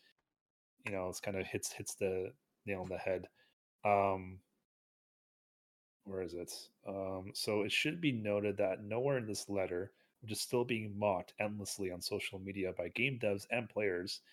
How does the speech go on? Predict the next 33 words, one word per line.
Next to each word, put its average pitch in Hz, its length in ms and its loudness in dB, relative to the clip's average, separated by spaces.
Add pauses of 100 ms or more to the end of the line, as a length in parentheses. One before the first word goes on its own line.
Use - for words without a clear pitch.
(300)
does 107 160 -4
Matsuda 117 500 2 (120)
actually 117 580 -2
lay 104 280 2
out 101 220 4
any 127 220 -2
detailed 127 500 -2
plans 101 400 -2
or 101 160 2
ideas 95 560 -2 (220)
for 107 120 -6
how 113 160 4
Square - 460 0
Enix 101 320 -8
will 101 160 -6
implement 104 480 -6
blockchain 98 640 -2
technology 98 640 -6
in 92 80 -16
its - 140 -12
game, 98 380 -2 (420)
what 110 200 0 (420)
games 110 400 -4
N 113 120 2
F 113 240 2
Ts 123 380 0
could - 180 -4
be 110 160 -6
integrated 101 540 2
with, 98 240 0 (320)
or 123 60 2
even 135 260 6 (140)
any 220 260 6